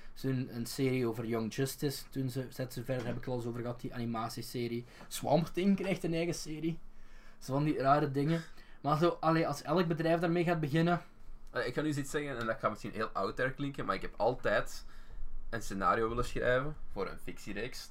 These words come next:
Speaker 2: Dat is nog altijd een droom van mij. Ik zou dat heel graag doen. Maar op deze moment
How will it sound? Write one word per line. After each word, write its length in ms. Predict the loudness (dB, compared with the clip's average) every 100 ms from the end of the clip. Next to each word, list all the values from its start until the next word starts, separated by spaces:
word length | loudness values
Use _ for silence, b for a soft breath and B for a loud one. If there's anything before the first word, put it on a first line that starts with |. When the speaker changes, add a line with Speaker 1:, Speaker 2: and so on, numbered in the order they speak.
| -8
Speaker 2:
Dat 100 | -6
is 80 | -4
nog 120 | -2
altijd 260 | 0 0
een 120 | 0 -2
droom 300 | -4 -4 -4
van 120 | -2
mij. 200 | 0 -2
Ik 100 | -2
zou 140 | 0
dat 100 | 0
heel 160 | 0 0
graag 220 | 2 2
doen. 300 | 0 -2 -4 B B B B 0
Maar 220 | 4 4
op 180 | 2 -6
deze 260 | 0 0 0
moment 520 | -2 -2 -2 -4